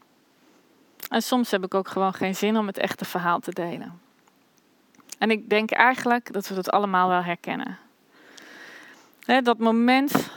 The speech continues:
dat het lijkt alsof je gebed niet verhoord le-, wordt. En het voelt alsof je er alleen voor staat. Ja, hoe blijf je dan in gesprek?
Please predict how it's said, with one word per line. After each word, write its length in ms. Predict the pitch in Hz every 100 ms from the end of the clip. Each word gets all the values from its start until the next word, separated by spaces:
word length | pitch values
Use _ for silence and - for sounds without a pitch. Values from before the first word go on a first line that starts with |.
| -
dat 120 | 220
het 100 | 214
lijkt 360 | 226 233 247
alsof 280 | 247 226 220
je 60 | 208
gebed 340 | - 202 220
niet 200 | 220 220
verhoord 440 | - 214 202 202 202
le-, 180 | 196
wordt. 360 | 185 180 - - - _ - - -
En 160 | 220
het 140 | 220 208
voelt 360 | - 269 277
alsof 280 | 240 226 220
je 60 | 226
er 100 | 214
alleen 340 | 196 196 202
voor 280 | - 190 185
staat. 520 | - - - - - - _ _ _ _ _ _ _ _ _ -
Ja, 100 | 208
hoe 300 | 196 247 262
blijf 300 | 269 262 -
je 80 |
dan 200 | 226 254
in 80 | 269
gesprek? 560 | - - - 165 170